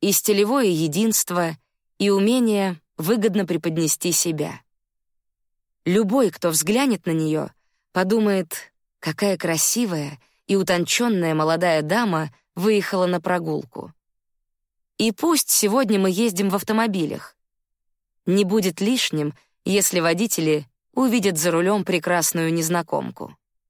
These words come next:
Совет. Продумывайте образ до мелочей. Только не пугайтесь, что вам придется ежедневно размышлять, что надеть,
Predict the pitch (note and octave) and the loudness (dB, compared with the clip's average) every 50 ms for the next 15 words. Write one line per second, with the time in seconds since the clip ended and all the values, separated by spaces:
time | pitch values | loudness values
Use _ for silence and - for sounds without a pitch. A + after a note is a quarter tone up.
0 | _ _ _ _ _ _ _ _ _ _ _ _ _ _ _ _ _ _ _ - | _ _ _ _ _ _ _ _ _ _ _ _ _ _ _ _ _ _ _ -4
1 | - - C4+ A#3 B3+ G3+ D#3+ D#3+ - - - - _ _ _ _ _ _ _ _ | -2 0 0 0 0 0 -2 -2 -4 -10 -18 -20 _ _ _ _ _ _ _ _
2 | _ _ _ _ _ _ _ _ _ _ _ _ _ _ _ - - E3 F3 E3+ | _ _ _ _ _ _ _ _ _ _ _ _ _ _ _ -4 -2 0 0 2
3 | D#3+ D#3+ E3+ F3 G3 A3 A#3+ C#4 C4+ B3 - C4+ A3+ - - F3+ F3 E3 E3+ E3 | 2 0 2 2 2 2 2 2 0 0 0 -2 -2 0 2 2 2 2 0 0
4 | D#3+ - - - - _ _ - F3 E3 F3+ F3 F3 F3 E3 D#3+ D#3 D#3 - - | 0 0 -2 -2 -4 _ _ -6 -2 0 0 2 2 2 2 0 0 0 -2 -4
5 | - - - - - - _ _ _ _ _ _ _ _ _ _ _ _ _ _ | -4 -6 -10 -12 -16 -20 _ _ _ _ _ _ _ _ _ _ _ _ _ _
6 | _ _ _ _ _ _ _ _ _ _ _ _ - B3 B3 A3 - B3+ A#3 A3+ | _ _ _ _ _ _ _ _ _ _ _ _ -2 -2 0 0 0 0 0 2
7 | - - A#3 G#3 A3+ B3 A#3+ G3+ D#3+ - D3+ D3 - - F3+ E3 E3+ E3+ E3 F3 | 0 0 0 0 0 0 0 0 -2 -2 -2 -2 0 0 0 0 0 0 0 0
8 | F3 E3+ D#3+ G#3+ A3 - - - F3+ E3 D3+ - _ _ _ _ _ - F3 G3 | 0 0 0 0 0 0 0 0 0 0 0 -2 _ _ _ _ _ -2 0 2
9 | F3+ F#3 G#3 F#3 G3+ G#3 G3+ F#3 G3 F#3+ F#3 F#3+ F3+ G#3 G#3+ G#3+ - - G3 F3 | 2 2 2 2 2 2 2 2 2 0 0 0 0 0 0 0 0 -2 -2 -2
10 | D#3 D3 - - - - - _ _ - - - - - C4 C#4 A#3 F3+ D3+ D3 | -2 -4 -4 -8 -14 -16 -18 _ _ -6 -4 -4 0 0 2 2 2 2 0 0
11 | C3+ D3+ D#3+ G3 - - - | 0 0 0 0 -2 -4 -10